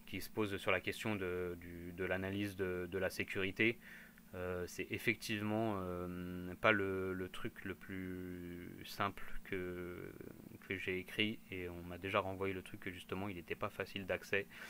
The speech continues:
et donc voilà, bah ça, euh, c'est une, c'est une erreur, euh, et, euh, et voilà, mais il y a du, pour les gens qui ont envie de s'y confronter, il y a du, il y a du contenu un petit peu sur les différentes lignes, euh, bah, théoriques que ça pose, euh, euh,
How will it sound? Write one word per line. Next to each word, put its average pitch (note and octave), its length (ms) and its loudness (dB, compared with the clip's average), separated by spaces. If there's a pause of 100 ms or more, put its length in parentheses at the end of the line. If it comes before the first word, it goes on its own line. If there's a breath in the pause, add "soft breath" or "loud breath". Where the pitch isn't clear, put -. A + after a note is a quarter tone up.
(400 loud breath)
et F2+ 60 -2
donc F2+ 160 0
voilà, F2+ 200 6
bah E2+ 140 2
ça, F#2 280 0
euh, E2 280 -2 (400)
c'est F#2 220 10
une, F2 420 -2
c'est - 160 -6
une F#2 140 0
erreur, F2+ 340 2 (200)
euh, F2+ 840 -4 (580 loud breath)
et, F2+ 220 0
euh, E2+ 340 0
et F#2 40 0
voilà, F2 200 4
mais F#2+ 140 0
il F2+ 60 0
y F#2+ 40 4
a F2+ 40 4
du, E2+ 480 -4
pour F2+ 140 -4
les E2+ 100 -2
gens F2+ 140 -2
qui - 120 -8
ont E2+ 80 -4
envie F2 160 -6
de - 40 -14
s'y - 120 -10
confronter, F#2+ 460 0
il G2+ 60 2
y - 20 2
a F2+ 40 2
du, F2 300 -6
il E2+ 60 -10
y F2+ 80 0
a - 20 0
du F2+ 140 -6
contenu F#2+ 360 -2
un F2+ 60 -2
petit - 140 -8
peu F#2+ 120 -4
sur F2+ 160 -2
les F2 120 -2
différentes F2 400 -4
lignes, F#2 240 -4
euh, E2+ 160 -4
bah, E2+ 180 -2
théoriques F#2+ 380 0
que F#2+ 80 -2
ça F2 180 -2
pose, F2+ 320 -4
euh, E2 260 -6 (680 loud breath)
euh, E2 340 -4